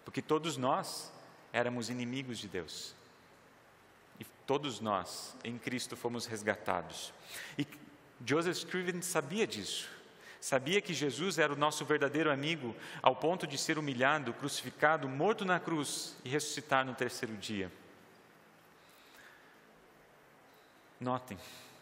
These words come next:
nós fomos transformados, nós fomos mudados.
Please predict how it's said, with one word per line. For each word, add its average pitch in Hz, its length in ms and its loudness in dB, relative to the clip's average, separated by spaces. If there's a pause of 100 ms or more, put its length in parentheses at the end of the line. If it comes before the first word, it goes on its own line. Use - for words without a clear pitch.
(640)
nós 110 220 -2
fomos 117 280 -4
transformados, 110 960 -2
nós 98 220 -8
fomos 113 240 -8
mudados. 110 720 -2